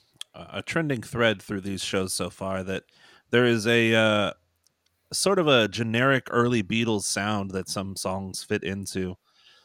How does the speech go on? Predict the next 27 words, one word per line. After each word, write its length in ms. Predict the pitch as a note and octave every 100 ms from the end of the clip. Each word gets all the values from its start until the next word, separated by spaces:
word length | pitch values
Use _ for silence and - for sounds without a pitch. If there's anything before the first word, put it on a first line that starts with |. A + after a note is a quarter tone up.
| _ _
Um, 480 | - G2+ G2 F#2 E2 _ _
and 320 | G#2+ A2 A2+
It 120 | A#2 C3+
Won't 200 | D3 C#3+
Be 80 |
Long 260 | A#2+ A2 G#2+
is 100 | F#2+
kind 200 | - G2+
of 60 | F#2+
one 120 | F#2+
of 60 |
those 180 | F#2+ F#2
songs, 340 | - F#2+ E2+ -
fits 220 | G2 -
into 160 | F#2+
that 160 | F#2 F#2+
kind 240 | G2 F#2
of, 100 | F#2 - _ _ _ _ _ _ _ -
um, 600 | F#2 F#2 F#2 F2+ F2+ F2 _ _ _ _
jangly 440 | F2+ G2+ G2 G#2 F#2+
guitar 720 | F#2 G#2+ F#2+ G2 G2 G2 F#2 - _ _ _ -
harmony 760 | G#2 G2 G2 F#2+ F#2+ F#2+ F#2 _ _ _ F#2+
Beatles 320 | B2 C#3+ G2
style 380 | - F#2+ F#2 G2+
that 160 | F#2 -
they 140 | G2
were, 280 | F#2+ G2 G2